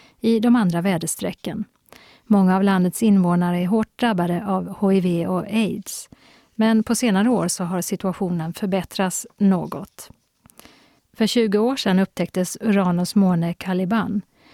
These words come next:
Och i Westminster Abbey i London begravdes prinsessan Diana,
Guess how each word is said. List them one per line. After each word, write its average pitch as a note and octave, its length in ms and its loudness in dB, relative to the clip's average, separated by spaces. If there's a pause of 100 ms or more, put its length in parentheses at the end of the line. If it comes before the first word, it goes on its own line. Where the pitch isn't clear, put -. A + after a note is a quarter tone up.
(180)
Och F#3+ 220 0
i F#3 160 2
Westminster F3+ 1040 0
Abbey A3+ 260 2
i G3+ 140 -4
London G#3+ 600 2
begravdes F3 640 0
prinsessan F#3 760 -2
Diana, F#3+ 540 0